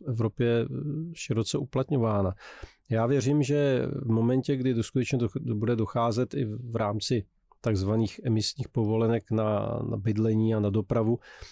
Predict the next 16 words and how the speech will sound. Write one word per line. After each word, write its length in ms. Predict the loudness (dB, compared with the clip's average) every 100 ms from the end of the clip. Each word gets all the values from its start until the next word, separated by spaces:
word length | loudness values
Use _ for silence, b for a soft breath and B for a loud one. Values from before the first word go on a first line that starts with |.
| B -4
že 460 | 0 2 4 2 0
bude 280 | 0 0 2
docházet 680 | 0 0 0 2 2 0 -4
k 100 | -6
určitým 500 | -2 -2 -2 0 2
diskuzím, 560 | 2 0 0 2 2 2
které 280 | 2 0 0
povedou 400 | 0 0 0 0
k 40 |
pozastavení 920 | 0 0 0 0 0 2 4 4 4
a 60 | 0
přesměrování 920 | -2 -6 0 2 2 2 2 2 0
celého 380 | -2 0 0 2
tohoto 300 | 0 0 -2 -2
nesmyslného 680 | -4 0 -2 0 2 2
procesu 600 | 0 -2 -2 -2 0 -2